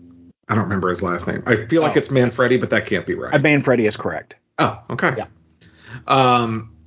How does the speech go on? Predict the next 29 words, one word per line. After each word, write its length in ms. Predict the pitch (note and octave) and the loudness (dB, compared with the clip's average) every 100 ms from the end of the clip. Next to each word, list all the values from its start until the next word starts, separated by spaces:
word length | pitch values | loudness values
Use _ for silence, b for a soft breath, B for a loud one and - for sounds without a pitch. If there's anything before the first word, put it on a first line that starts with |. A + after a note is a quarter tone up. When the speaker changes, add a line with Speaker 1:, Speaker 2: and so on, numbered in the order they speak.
| _ - | _ -12
Speaker 1:
very 400 | A2 F#3 F3+ F3+ | -2 2 4 2
much 320 | D3 C3+ - | 2 -2 -4
feels 380 | - C3 B2 A2+ | 0 2 2 0
like 300 | A2+ G#2 - - - | -2 -2 -6 -18 -8
Sylvester 460 | - A2 G#2+ - | -2 0 0 -2
Stallone 440 | G#2 A#2 G2+ F#2+ G2 | -4 0 0 0 -2
dialogue. 720 | F2 E2+ - - - - - - | -4 -6 -10 -14 -12 -12 -8 -4
Speaker 2:
I 120 | C#3+ | 0
Speaker 1:
You 60 | |
know, 60 | G3+ | 0
Speaker 2:
don't 180 | A3 F3+ | 0 0
Speaker 1:
it's 120 | E3 | 0
Speaker 2:
know 240 | D3 C#3 C3+ | 0 2 2
if 100 | C3+ | 0
Speaker 1:
witty, 240 | C3 B2+ | -2 -2
Speaker 2:
the 60 | B2 | -2
Speaker 1:
it's 140 | A2 A2+ | -4 -2
one-linery. 1040 | A2 A2+ A#2 A#2+ A#2+ A#2 A#2 A2+ A2 - _ _ - | 0 0 0 0 2 2 2 0 -4 -10 _ _ -2
Speaker 2:
Yeah, 160 | D#3+ C3+ | 0 2
I'm 100 | D3+ | 2
not 180 | F3+ F#3+ | 0 0
sure 200 | - F3+ | -2 -2
if 120 | - | -2
the 100 | B2 | -4
show 420 | - - B2+ A#2+ | -4 0 2 2
was 380 | A#2+ A2 G2 F#2+ | 2 0 -2 -4
created 1000 | - - A#2+ G#2 F#2+ G2+ C#3+ C#3+ G#2 F#2 | -12 -6 -4 -4 -4 0 2 2 0 -4
for 200 | - F#2+ | -10 -4
Sly, 580 | - G2 - G1+ - | -2 -2 -6 -8 -12